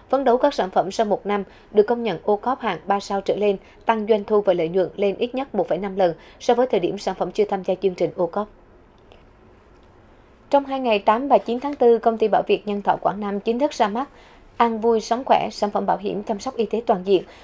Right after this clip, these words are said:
với mức bảo hiểm lên đến một tỷ đồng mỗi năm. Sản phẩm hội tụ các quyền lợi ưu việt, đảm bảo tài chính, nâng lưng đỡ túi để các gia đình an tâm tận hưởng cuộc sống và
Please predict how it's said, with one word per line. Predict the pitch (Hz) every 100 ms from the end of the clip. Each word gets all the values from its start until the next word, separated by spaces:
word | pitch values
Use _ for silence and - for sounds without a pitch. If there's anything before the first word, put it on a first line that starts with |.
| -
với | 269
mức | 294 311
bảo | 190
hiểm | 202 185 -
lên | 220 202
đến | 196 240
một | 220 170
tỷ | 185
đồng | 196 180
mỗi | 175
năm. | 214 202 - - -
Sản | - 240
phẩm | 226 220
hội | 214
tụ | - 196
các | 202 254
quyền | 233 190 180
lợi | 180 165
ưu | 214 214
việt, | 208 170 - - -
đảm | 226
bảo | 208 185
tài | - 185
chính, | - 208 285 -
nâng | 208 220 196
lưng | 202 190 -
đỡ | 180 -
túi | 220 247 294 -
để | -
các | 220 285 285
gia |
đình | 240 196 -
an | 220
tâm | 208 208
tận | 208 160
hưởng | 175 185
cuộc | 202 -
sống | - 196 262
và | 226